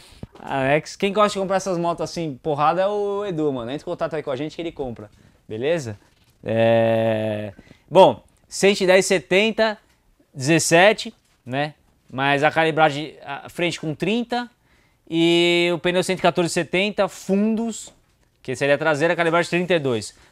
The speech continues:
Porque estava com garupa, geralmente ando com vinte e nove na traseira. Pneus novos com quatrocentos quilômetros rodado. Agora essa calibragem aí, você faz quente ou frio? Essa é a pergunta. Porque o luxo dessa calibragem aí seria quente. E eu trabalharia v-, trinta a vinte e oito.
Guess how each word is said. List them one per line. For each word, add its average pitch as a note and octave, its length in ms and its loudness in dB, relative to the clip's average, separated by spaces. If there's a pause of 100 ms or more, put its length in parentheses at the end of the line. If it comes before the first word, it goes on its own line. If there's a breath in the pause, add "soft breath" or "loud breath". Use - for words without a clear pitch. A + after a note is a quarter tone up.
Porque D3+ 180 0
estava E3+ 280 2
com F#3 80 -6
garupa, F#3 360 2
geralmente F3 460 -2
ando F3+ 160 -2
com F3 240 -12
vinte D#3+ 220 -10
e - 20 -10
nove E3+ 180 -6
na E3+ 80 -4
traseira. A#2+ 540 -4 (240 soft breath)
Pneus D#3+ 340 2
novos D#3 240 2
com D3+ 80 -12
quatrocentos D#3 320 -2
quilômetros E3+ 240 -6
rodado. B2 360 0 (340 loud breath)
Agora D#3 240 6
essa G#3 180 2
calibragem F3+ 500 4
aí, D3+ 60 0
você F3+ 160 -4
faz G3 400 -2 (280)
quente G3+ 500 0
ou D#3+ 160 -4
frio? C3 400 -4
Essa E3 320 -4
é - 20 -4
a F3 40 -6
pergunta. C3 640 -6
Porque D3 240 -4
o F3+ 80 2
luxo F#3 320 -2
dessa F3 200 -2
calibragem D#3+ 380 0
aí E3+ 60 -2
seria G3 260 -2
quente. - 320 -4 (260 loud breath)
E C#3+ 80 -10
eu G3 140 2
trabalharia F3+ 640 0 (240 soft breath)
v-, A#2+ 440 -10
trinta B3 320 0
a A#3 40 0
vinte A3+ 220 -6
e - 60 -4
oito. D3+ 360 0